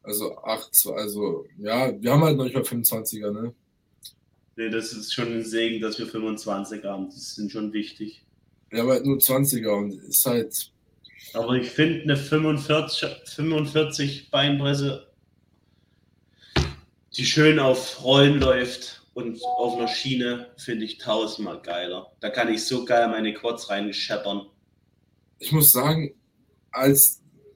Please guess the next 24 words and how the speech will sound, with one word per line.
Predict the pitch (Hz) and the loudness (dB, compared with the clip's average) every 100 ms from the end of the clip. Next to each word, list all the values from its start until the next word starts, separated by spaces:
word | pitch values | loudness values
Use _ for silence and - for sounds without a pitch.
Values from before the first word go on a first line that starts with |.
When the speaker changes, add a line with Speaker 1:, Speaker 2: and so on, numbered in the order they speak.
| _ _ - | _ _ -2
Speaker 1:
es | 143 - | 2 2
gibt | 170 147 | 2 0
schon | - 160 156 | 2 2 2
fünfundvierzig | 139 151 147 139 135 - | 2 0 2 0 -2 -6
Grad | - 131 135 | -4 -4 -2
Leg | 123 120 | -4 -4
Press, | - 127 127 - | -4 -2 -2 -4
die | 107 | -6
geiler | 107 110 139 139 | -4 0 2 2
sind | 139 123 | 2 -2
als | 110 110 - | -4 -10 -6
die, | 123 120 - _ _ _ _ - | -4 -4 -8 _ _ _ _ -14
also | - | -6
die | 127 | -4
fünfundachtzig | 117 127 110 135 - 139 139 | -2 -2 -2 -4 -2 -2 -2
Pivot | - 143 117 | 0 0 0
ist | 113 | -4
halt | 110 | -4
nicht | 113 - | -2 -2
so | 113 123 | -2 -2
geil, | 131 131 139 101 | 0 0 -2 -6
aber | 101 101 | -8 -6
ist | - 101 | -6 -10
okay. | - 120 139 | -6 -4 -4